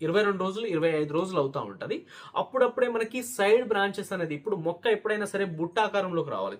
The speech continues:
చెట్టు నిటారుగా వెళ్ళకూడదు. బుట్టాకారంలోకి వచ్చి ఎన్ని బ్రాంచెస్ వస్తే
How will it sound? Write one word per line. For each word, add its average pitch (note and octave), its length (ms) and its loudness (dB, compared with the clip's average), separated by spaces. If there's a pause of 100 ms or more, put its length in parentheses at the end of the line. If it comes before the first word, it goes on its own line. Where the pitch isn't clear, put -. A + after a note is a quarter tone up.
చెట్టు G3+ 260 0
నిటారుగా F3 360 4
వెళ్ళకూడదు. A2+ 420 -4 (340)
బుట్టాకారంలోకి A#3+ 720 4
వచ్చి A#3 180 -6 (180)
ఎన్ని G#3+ 340 0
బ్రాంచెస్ G3+ 440 2
వస్తే G#3 200 -2